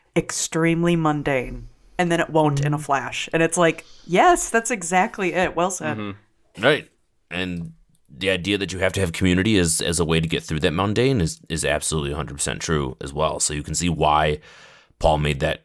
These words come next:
Speaker 4: decision. Sure, there was chickens and goats involved. Obviously, you want those things <laughs> when you survive the apocalypse, but I feel like there's probably some human element to that as well. So for my part in answering my own question here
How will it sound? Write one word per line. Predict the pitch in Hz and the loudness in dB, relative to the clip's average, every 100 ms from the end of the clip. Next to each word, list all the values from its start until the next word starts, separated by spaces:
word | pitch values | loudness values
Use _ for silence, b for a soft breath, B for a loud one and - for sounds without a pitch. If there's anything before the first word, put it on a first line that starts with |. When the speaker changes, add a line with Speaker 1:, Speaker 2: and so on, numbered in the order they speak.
| - | -8
Speaker 4:
decision. | 73 - 69 67 71 - | -2 -2 -2 -6 -10 -6
Sure, | - 104 | 2 4
there | 92 85 | 4 2
was | 82 | 0
chickens | - 98 92 80 | -2 -2 -2 -2
and | 78 | 0
goats | 92 151 - | 4 4 2
involved. | 92 80 80 85 85 - | -2 0 0 0 -6 -4
Obviously, | 78 76 80 76 | -2 -2 -6 -6
you | 78 78 | -4 -4
want | 78 - | -4 -4
those | 80 76 | -6 -4
things | - 76 78 | -4 -4 -4
<laughs> | 87 | -6
when | 95 | -2
you | 117 | -2
survive | 104 - 101 85 92 82 | 0 -2 0 2 2 0
the | 82 | -4
apocalypse, | - 107 90 82 78 - | 2 0 0 -2 -4 -4
but | 80 78 B B B B - | -6 -8 B B B B -14
I | |
feel | - 104 | -2 2
like | 92 | 2
there's | 82 87 | 2 0
probably | 80 85 85 80 | 0 0 0 -2
some | 80 85 78 | -2 -2 -2
human | 82 80 78 | -2 -2 -2
element | 76 76 71 - | -4 -6 -8 -10
to | - | -10
that | 73 67 | -10 -10
as | - | -12
well. | - - - b b b b b _ | -12 -12 -14 b b b b b _
So | - 143 131 - | 2 2 2 -2
for | - | -2
my | 143 147 | 2 4
part | 147 _ - 92 85 - | 2 _ 2 2 2 0
in | 87 | 0
answering | 85 82 - 78 | 0 0 -2 -2
my | 76 73 | 0 -2
own | 73 | -2
question | 73 73 73 - 71 | -4 -4 -4 -6 -8
here | 73 69 73 71 | -6 -6 -8 -12